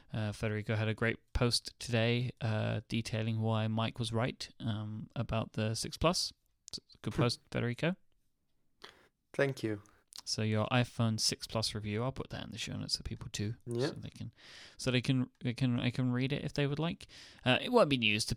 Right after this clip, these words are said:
Speaker 1: listeners of this show. I mean, you know, we all know what's, you know, we all know I'm right, but they should read it anyway, 'cause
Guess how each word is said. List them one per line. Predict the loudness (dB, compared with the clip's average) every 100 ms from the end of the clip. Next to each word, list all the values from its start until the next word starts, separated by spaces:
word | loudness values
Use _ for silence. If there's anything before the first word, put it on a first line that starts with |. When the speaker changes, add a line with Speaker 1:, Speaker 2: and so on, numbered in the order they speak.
| 0
Speaker 1:
listeners | 2 4 4
of | 4
this | 2 2
show. | 4 2
I | 2
mean, | 0 2
you | 2
know, | 2 2
we | 2 2
all | 4
know | 2
what's, | 0 2
you | 4
know, | 4 2 2
we | 4
all | 4
know | 2 0
I'm | -2
right, | -2 -4 -4
but | -2
they | 0
should | 0 2
read | 2 2
it |
anyway, | 2 0 0 -2 -2
'cause | -2 2 2 0